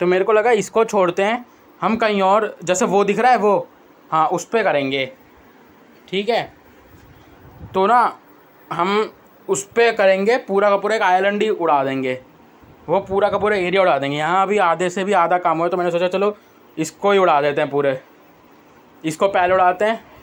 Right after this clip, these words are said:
फिर अगला देखेंगे, है ना। मतलब, देख रहे हो भाई, यहाँ से बिल्कुल कम लग रहा है, लेकिन अंदर तक भर रखा है पूरा का पूरा। अब देखो, चलो,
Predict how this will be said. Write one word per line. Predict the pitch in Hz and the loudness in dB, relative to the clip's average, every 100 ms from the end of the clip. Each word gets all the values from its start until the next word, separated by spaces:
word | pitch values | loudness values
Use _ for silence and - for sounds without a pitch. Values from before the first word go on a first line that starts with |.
| - - | -10 -2
फिर | 180 | 0
अगला | 170 170 | 2 2
देखेंगे, | 156 143 143 131 - - - - - - - - - - - - - - - - - - | 2 0 -2 -4 -8 -16 -20 -20 -20 -20 -20 -20 -20 -20 -20 -20 -20 -20 -20 -20 -20 -14
है | 151 | -6
ना। | 196 160 - _ - - - - - 151 | -4 -4 -10 _ -20 -20 -20 -20 -14 -6
मतलब, | 151 185 | -2 -2
देख | 139 165 185 175 | 0 0 2 2
रहे | 190 | 2
हो | 196 | 2
भाई, | 180 190 175 123 - - - | 4 2 0 -4 -12 -18 -10
यहाँ | 139 151 165 180 190 | -4 0 2 2 0
से | 208 | -2
बिल्कुल | 185 190 220 | -4 -2 -2
कम | 214 190 196 | 0 0 2
लग | 175 | 2
रहा | 185 | 2
है, | 196 | 0
लेकिन | 175 214 - - 151 | -2 -4 -8 -12 -4
अंदर | 170 185 208 | -2 2 0
तक | 202 214 | 0 -2
भर | 175 175 | -2 -4
रखा | 156 - 190 | -4 -4 -2
है | 156 127 _ _ _ _ _ _ _ _ _ - | -2 -4 _ _ _ _ _ _ _ _ _ -4
पूरा | 185 196 208 | 0 2 2
का | 190 | 2
पूरा। | 190 175 147 123 - _ - - - _ _ - | 0 0 0 -2 -8 _ -20 -20 -20 _ _ -4
अब | 156 147 | -4 0
देखो, | 151 147 156 | 0 0 0
चलो, | 147 147 131 | 0 2 0